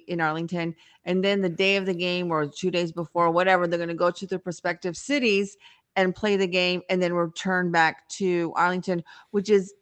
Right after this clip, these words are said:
somewhat similar to what the X F L was, not the X F L, the U S F L was doing.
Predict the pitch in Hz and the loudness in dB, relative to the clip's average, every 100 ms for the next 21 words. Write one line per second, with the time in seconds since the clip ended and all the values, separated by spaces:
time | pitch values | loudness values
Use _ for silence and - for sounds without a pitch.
0 | - - 277 320 415 262 - 277 320 302 | -18 -2 2 4 2 -2 -4 -4 -2 2
1 | 202 180 185 - _ _ _ - 247 233 | 4 4 0 -6 _ _ _ -8 -2 2
2 | 214 202 196 - 190 190 190 196 185 202 | 4 2 0 -4 -2 0 0 0 0 0
3 | - 190 190 233 233 175 - 202 196 160 | -2 -4 2 2 4 0 0 0 0 -2
4 | 165 - 165 170 160 165 185 262 277 190 | -6 -8 -8 0 0 0 -4 4 4 4
5 | 170 160 156 - 135 - _ - 160 156 | -4 -2 -2 -2 -4 -10 _ -8 -8 -4
6 | 175 151 | -4 -4